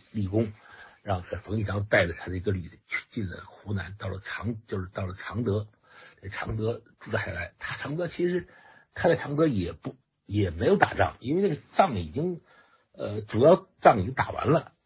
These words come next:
啊，冯玉祥已经把仗，不是，吴佩孚的已经把仗打完了，他就住在常德。啊，在这期间呢，他信了基督教。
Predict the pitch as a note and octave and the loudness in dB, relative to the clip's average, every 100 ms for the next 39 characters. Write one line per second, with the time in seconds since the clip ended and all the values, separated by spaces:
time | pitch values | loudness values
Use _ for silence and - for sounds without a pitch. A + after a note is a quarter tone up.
0 | - G2+ F#2+ A2 F3+ D3 B2 C#3+ G#2+ G#2+ | -4 0 0 -2 0 2 4 4 2 0
1 | F2+ D3 G#2+ - A#2 G2+ F#2 - G#2 D3 | 2 2 2 -2 0 0 0 -4 2 6
2 | C#3+ D3 F2+ F2+ F2+ G#2+ B2 - G2 G#2 | 6 2 -4 -8 -4 0 0 -2 -2 -4
3 | - - - A2 - - B2+ B2+ B2+ G#2+ | -4 -8 -4 -4 -4 -4 -2 -2 -2 -2
4 | - G#2+ G#2 A2+ - _ _ _ A2 F#2+ | -2 -2 0 -2 -8 _ _ _ 2 2
5 | D2+ _ _ _ _ _ _ - G#3+ G#3+ | 2 _ _ _ _ _ _ 10 12 12
6 | G3 - F3 E3 D#3 B2+ F#2 - _ _ | 12 8 6 8 8 6 2 -8 _ _
7 | _ _ _ _ - C3 - - D#3 G#2+ | _ _ _ _ -4 -2 -2 -2 2 2
8 | F2 - A2+ A#2 A#2 | 0 -2 -4 0 0